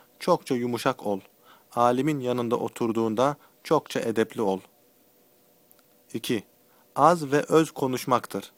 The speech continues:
Yani ihtiyaç miktarında kifayetli söz söylemektir. Bedevilerden birisi huzuru saadete gelmiş,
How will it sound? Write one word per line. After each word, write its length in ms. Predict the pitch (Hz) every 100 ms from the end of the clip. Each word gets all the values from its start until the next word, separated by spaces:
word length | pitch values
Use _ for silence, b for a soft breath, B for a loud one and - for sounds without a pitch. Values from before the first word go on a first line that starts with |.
| _ b b b 117
Yani 460 | 131 127 131 170 b b -
ihtiyaç 520 | 123 - 147 151 -
miktarında 760 | 127 - 123 117 113 107 131 151 b b -
kifayetli 720 | - - 127 131 131 147 160
söz 300 | - 160 151
söylemektir. 760 | - 113 107 98 - 95 - - _ _ b b b b
Bedevilerden 960 | 113 117 131 139 143 147 143 160 151 165
birisi 420 | 151 - 151 170 b b _
huzuru 400 | 127 120 139 170
saadete 520 | - 139 127 127 151
gelmiş, 500 | 120 104 95 95 -